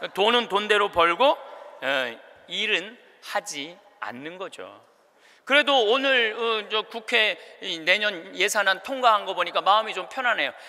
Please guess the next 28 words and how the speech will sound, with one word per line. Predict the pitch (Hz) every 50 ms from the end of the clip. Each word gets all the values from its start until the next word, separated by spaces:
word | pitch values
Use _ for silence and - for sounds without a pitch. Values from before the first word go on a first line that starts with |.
| - -
몇 | - 170 240 277 311
년 | 359 381 370 370 359 -
동안 | - 277 262 233 190
제 | - - 175
나라 | 190 202 180 165
통과한 | - - - - 339 330 285 254 277 262
적이 | 226 233 208 180
없거든요. | 117 - - - - 160 143 120 107 113 - - - - - -
그냥 | 277 262 233
오늘은 | 277 294 320 320 311 247
내가 | 240 254 240 208
아침에 | 190 - - 269 254 240 208 196 202
이 | 175
뉴스를 | 165 240 254 - 262 240 214
보고 | 196 202 196 240 240 185 - - - - - -
'그래도 | 185 190 185 220 214 - 202
밥 | - - 185 202
먹을 | 208 208 208 196 202 190
자격이 | - - 160 165 190 190 180 175
있구나.' | 165 - - 165 165 160
이런 | 156 151 165 160
생각이 | 147 156 135 117 120 139
들었어요, | 135 - 147 151 156 - - 143 117 110 107 110 127
오늘은. | 143 135 139 139 131 120 110 110 110 110 110 113 - - - - - - - - _ _ _ _ _ _ _ _ _ _ _ _
근데 | 185 175
여러분들, | 170 185 214 233 233 226 226 160
앞으로 | 120 156 - - - 285 285 233 190 185 233 277 302 - - - - - - -
우리나라는 | 151 165 190 240 254 262 262 269 269 254 220 208 254 277 247 165